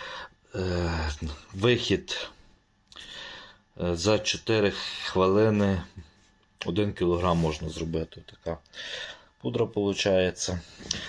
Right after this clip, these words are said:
Плюс-мінус там є невеличке зерно, оскільки воно десь там забивається в такі місця, що не перемелюється, але то загалом воно досить непогано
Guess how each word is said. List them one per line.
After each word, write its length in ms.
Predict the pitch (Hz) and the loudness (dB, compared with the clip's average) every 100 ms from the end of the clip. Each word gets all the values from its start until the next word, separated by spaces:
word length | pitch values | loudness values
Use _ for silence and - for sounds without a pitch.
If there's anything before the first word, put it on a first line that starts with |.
| - | -6
Плюс-мінус 600 | 110 107 117 117 113 110 - | -2 2 4 4 2 0 0
там 260 | 117 110 | 2 2
є 220 | 107 113 113 | 2 2 4
невеличке 500 | 101 104 101 - 98 | 4 2 2 0 0
зерно, 500 | 104 98 120 117 113 - | 0 2 2 2 -2 -8
оскільки 320 | 87 - 87 87 | -8 -8 -4 0
воно 180 | 92 | 2
десь 180 | 90 85 | 0 -2
там 160 | 87 85 | 0 2
забивається 840 | 90 87 90 95 90 87 85 80 - - - - - - _ _ - | 2 2 4 4 4 2 -4 -4 -8 -20 -18 -16 -16 -20 _ _ -20
в 20 | |
такі 200 | - 90 | -4 0
місця, 340 | 90 - 90 | 0 2 2
що 320 | - 90 82 78 - - _ _ | 2 2 0 -4 -14 -20 _ _
не 180 | 90 95 | -4 -4
перемелюється, 920 | - 87 90 101 95 87 80 - 90 | 0 0 2 2 4 4 2 0 -2
але 180 | 87 85 | 0 -2
то 260 | - 90 80 82 80 _ _ _ - _ _ _ _ - - - - - | -4 -6 -6 -8 -12 _ _ _ -20 _ _ _ _ -18 -14 -14 -16 -14
загалом 440 | - 87 92 92 87 | -2 2 4 6 6
воно 180 | 85 | 4
досить 440 | 82 85 - 78 - | 4 2 2 0 2
непогано 760 | 85 - 82 82 85 82 82 | 0 0 -2 2 4 6 4